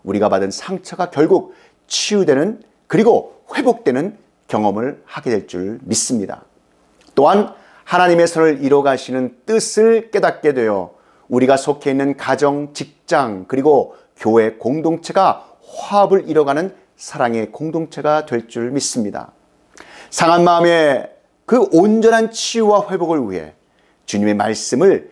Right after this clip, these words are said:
신실히 붙잡고 실천해 가야 할 줄 믿습니다. 그러기 위해 먼저 우리의 상처를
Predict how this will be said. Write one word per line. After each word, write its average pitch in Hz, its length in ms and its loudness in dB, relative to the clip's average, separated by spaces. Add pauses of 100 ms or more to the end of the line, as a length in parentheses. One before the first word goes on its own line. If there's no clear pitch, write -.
(120)
신실히 226 840 0
붙잡고 151 840 0
실천해 143 760 -6
가야 117 220 -6
할 104 140 -4
줄 107 160 -8
믿습니다. 92 640 -8 (640)
그러기 135 360 4
위해 160 120 4
먼저 165 360 4
우리의 151 600 2
상처를 135 640 -2